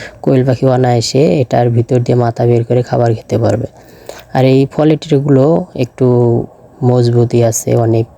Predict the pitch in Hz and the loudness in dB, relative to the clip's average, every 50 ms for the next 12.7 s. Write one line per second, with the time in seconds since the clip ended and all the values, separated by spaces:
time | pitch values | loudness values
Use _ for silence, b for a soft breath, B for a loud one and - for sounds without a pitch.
0 | _ _ _ - - B B B B B B B B B B - _ - - - | _ _ _ -20 -20 B B B B B B B B B B -20 _ -20 -20 -20
1 | - - 127 127 - 131 135 - - 147 143 139 143 143 147 147 139 139 139 131 | -10 -8 -6 -4 -2 -2 -2 -2 0 0 2 2 4 4 4 2 2 2 0 0
2 | - 139 127 123 135 123 127 123 120 120 117 117 113 117 123 120 123 127 - - | -2 -2 -2 0 0 0 2 2 2 0 0 0 0 -2 0 0 0 0 0 0
3 | 123 117 117 113 113 - 113 120 123 127 135 135 143 139 135 - 143 131 127 - | 0 0 0 0 0 0 0 2 2 2 2 2 0 -2 0 0 0 -2 0 0
4 | 131 127 123 123 127 127 127 123 123 120 120 117 117 117 117 113 117 117 117 117 | 0 0 0 2 2 2 2 0 0 0 2 2 2 2 2 2 2 2 2 2
5 | 113 110 117 113 107 110 110 - - - 110 117 131 175 B B B B B B | 0 0 0 0 0 -2 -4 -4 -2 -2 0 0 0 -2 B B B B B B
6 | B - 135 117 117 - 120 113 117 113 113 113 - - 117 117 117 117 117 - | B -4 -2 -2 0 0 0 0 2 2 0 0 0 0 0 2 2 0 0 0
7 | 117 113 110 117 113 113 117 113 117 113 113 117 113 - - - 117 117 117 113 | -2 -2 0 0 0 0 2 2 2 2 0 0 -2 -2 -2 -2 0 0 0 0
8 | 113 117 117 117 110 110 110 110 110 113 113 120 - 123 110 - 113 117 113 117 | 0 0 0 0 0 0 0 0 0 0 0 0 -2 -2 -2 0 0 0 0 0
9 | 117 113 - 113 120 120 110 113 110 - - - B B B B B B B - | -2 -2 -2 -2 -2 0 0 -2 -2 -4 -6 -8 B B B B B B B -4
10 | - 131 123 113 - - 135 131 131 135 143 - _ - 160 156 151 - _ _ | -2 0 0 0 0 0 2 2 0 0 -4 -8 _ -8 -6 -6 -6 -8 _ _
11 | _ - - - 135 131 131 131 131 - 135 135 135 131 139 139 - - 131 123 | _ -14 -6 -4 -2 0 0 0 0 2 2 2 2 2 0 0 0 0 0 2
12 | 123 127 127 127 131 143 - - - 123 120 - 123 | 2 2 2 2 0 0 -2 -2 -2 -2 0 0 0